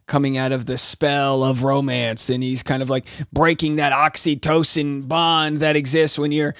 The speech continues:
fornicating and loving and hugging and breastfeeding and, you know, all the th-,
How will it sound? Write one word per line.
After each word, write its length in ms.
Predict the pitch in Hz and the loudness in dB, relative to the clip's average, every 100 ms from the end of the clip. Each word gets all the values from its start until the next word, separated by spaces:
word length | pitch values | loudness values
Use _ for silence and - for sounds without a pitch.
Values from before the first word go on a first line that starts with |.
| - | -12
fornicating 680 | - 208 220 202 202 180 143 | 0 2 4 4 4 2 0
and 160 | 151 160 | -2 0
loving 440 | 151 185 170 147 | 4 4 2 0
and 100 | 143 | 0
hugging 400 | 151 180 139 131 | 0 2 0 -2
and 100 | 139 | 0
breastfeeding 600 | 175 226 175 175 147 139 | 2 2 0 0 0 -2
and, 200 | 139 135 | -4 -4
you 100 | 147 | -2
know, 80 | 160 | 2
all 120 | 220 | 4
the 120 | 262 | 4
th-, 120 | 196 | 0